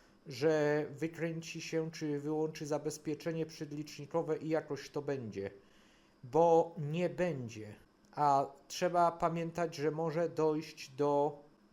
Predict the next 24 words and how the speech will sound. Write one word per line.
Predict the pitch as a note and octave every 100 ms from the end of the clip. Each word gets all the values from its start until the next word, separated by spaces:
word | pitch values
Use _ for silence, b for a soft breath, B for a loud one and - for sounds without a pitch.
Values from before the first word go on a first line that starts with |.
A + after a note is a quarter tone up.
| C3
błędnego | D#3 D3+ D#3+ E3+ E3+
połączenia | E3+ D#3+ D#3+ E3 - G#3 C#3+ A2+ G#2 -
zespołu | C3+ C3+ - - D#3 D3
prądotwórczego, | D3+ D3 D3 D3 - C3 B2 D3+ C3 C3+ C#3 - - _ _ _ _ _ _
no | C#3+ D3
i | D#3
może | D3+ C3+ C#3+
być | C#3 -
problem. | - C3+ A#2 G2+ G2 G2+ -
Są | - B3 C#4+
w | -
handlu | G3 F#3+ E3+ F3
dostępne | D#3+ D#3 - D#3+ E3+ - E3 D#3+ D#3 -
trzypolowe | - - D#3+ D#3+ D3+ D#3 D3
przełączniki | C#3 - D3 C#3+ C#3 D3+ D#3+ D#3+ D3
źródeł | A#2 D3+ D3+ D3 C#3+ C#3+
zasilania, | - A#2+ C#3 - - C3+ D3 G#2+ F2+ F2 - _
ale | C3+ C3+
jeżeli | C#3+ D#3 D3+
chcemy | - - F#3+ F3+
teraz | F3+ E3 D#3+ D#3
coś | - D#3
takiego | - D3+ D#3+ E3
zastosować, | D3+ D3+ - - C#3+ D3 A#2+ A2+ A#2 - -